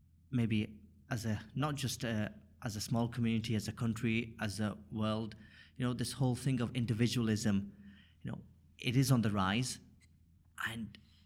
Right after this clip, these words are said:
maybe it's time that we brought it back in, you know, or just a simple thing about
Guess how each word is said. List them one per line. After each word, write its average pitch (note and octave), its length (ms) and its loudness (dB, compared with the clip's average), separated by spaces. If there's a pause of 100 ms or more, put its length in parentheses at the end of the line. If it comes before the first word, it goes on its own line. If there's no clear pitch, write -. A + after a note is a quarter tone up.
(200)
maybe C3+ 420 4 (120)
it's A#2 140 -6
time A2+ 300 0
that G#2+ 200 2
we A2 200 0 (240)
brought A2+ 380 0
it - 120 -4
back - 260 -6
in, F#2+ 220 0 (1300)
you A#2 80 -4
know, G2+ 120 -2 (400)
or C3 60 -4
just - 240 -4
a C3 40 -6
simple B2+ 280 -2
thing A#2+ 220 -2
about A2 240 -4